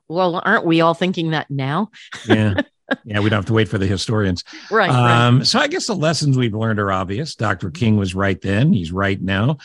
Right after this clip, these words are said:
Speaker 1: Mm-hmm.
Speaker 2: Judge a man and a woman by the content of their character and not the color of their skin.
Speaker 1: Right.
Speaker 2: Um, and, uh, and also, I can't promise you we'll do more trouser history down the road, but it's not
Speaker 1: Oh,
Speaker 2: a
Speaker 1: I can.
Speaker 2: question.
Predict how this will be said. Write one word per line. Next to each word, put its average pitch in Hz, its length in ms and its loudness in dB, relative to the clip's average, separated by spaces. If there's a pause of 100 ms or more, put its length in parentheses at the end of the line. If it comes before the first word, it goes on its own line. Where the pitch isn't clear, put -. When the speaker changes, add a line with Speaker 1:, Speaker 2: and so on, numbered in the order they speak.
(380)
Speaker 1:
Mm-hmm. 127 140 -4
Speaker 2:
Judge 131 240 2
a 127 40 4
man 120 260 4
and 110 120 2
a 107 60 0
woman 120 420 0
by 101 300 -6
the 98 80 -8
content 113 460 -2
of 101 60 -2
their 95 120 -4
character 101 500 -6
and 101 100 -2
not 95 140 -2
the 90 100 -8
color 98 380 -2
of 87 140 -2
their 90 120 -4
skin. 92 540 -2 (300)
Speaker 1:
Right. 143 440 -8
Speaker 2:
Um, 110 540 2
and, 110 380 0
uh, 113 300 0
and 120 120 0
also, 117 500 -2
I 104 180 -4
can't 101 260 -6
promise 180 280 -2
you 110 100 -4
we'll 101 100 -4
do 107 160 0
more 98 180 0
trouser 98 460 -4
history 101 400 -4
down 95 200 -2
the 92 120 -2
road, 180 320 -2
but 120 180 -4 (460)
it's 180 180 -6
not 175 140 4
Speaker 1:
Oh, - 20 4
Speaker 2:
a 160 40 4
Speaker 1:
I 160 100 2
can. 135 240 -2
Speaker 2:
question. 156 380 -6